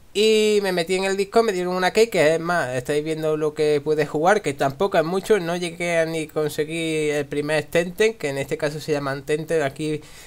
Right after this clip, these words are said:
por así decirlo, los Pokémon. Y ahora pasaremos con el tema ese de Pokémon, porque ya os digo que este juego, eh, deciros que es un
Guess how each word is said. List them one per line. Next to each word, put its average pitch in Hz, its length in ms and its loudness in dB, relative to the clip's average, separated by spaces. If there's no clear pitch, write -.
por 151 140 2
así 143 200 2
decirlo, 147 420 2
los 135 100 2
Pokémon. 151 500 0
Y 190 100 4
ahora 190 180 6
pasaremos 190 380 2
con 185 100 2
el 170 80 -2
tema 170 240 0
ese 165 140 0
de 156 100 2
Pokémon, 190 400 2
porque 185 300 -2
ya 190 80 4
os 190 60 0
digo 202 180 4
que 202 80 2
este 190 180 -2
juego, 196 540 4
eh, 160 360 2
deciros 180 360 0
que 151 560 4
es 180 240 -2
un 170 720 -6